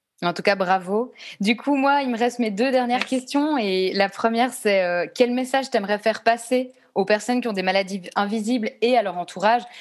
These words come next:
Speaker 1: Alors, j'ai bien conscience qu'au final, le message, tu le fais passer tout le long, hein, du podcast. <laughs> Mais voilà, est-ce que si tout d'un coup, t'as quelque chose à rajouter, une phrase, une citation, quelque chose qui pourrait percuter aussi chez ces personnes, euh, c'est avec plaisir.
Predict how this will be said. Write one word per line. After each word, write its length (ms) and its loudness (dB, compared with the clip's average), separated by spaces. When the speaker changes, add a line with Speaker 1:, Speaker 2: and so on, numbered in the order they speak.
Speaker 1:
Alors, 460 -2
j'ai 180 0
bien 180 0
conscience 440 -4
qu'au 240 -2
final, 420 -2
le 100 -4
message, 340 -2
tu 100 -10
le 80 -8
fais 100 -2
passer 300 -4
tout 140 -10
le 100 -6
long, 200 -2
hein, 120 -4
du 140 -12
podcast. 760 -6
<laughs> 640 -4
Mais 80 2
voilà, 240 2
est-ce 120 -14
que 240 -2
si 120 -14
tout 80 -6
d'un 120 -2
coup, 140 -8
t'as 220 0
quelque 160 -8
chose 160 -2
à 40 4
rajouter, 420 -2
une 120 -4
phrase, 420 0
une 120 -6
citation, 560 -6
quelque 140 -8
chose 180 -6
qui 100 -10
pourrait 300 -2
percuter 500 -2
aussi 240 -8
chez 160 -8
ces 140 -8
personnes, 440 -2
euh, 160 0
c'est 160 -2
avec 200 -2
plaisir. 360 -2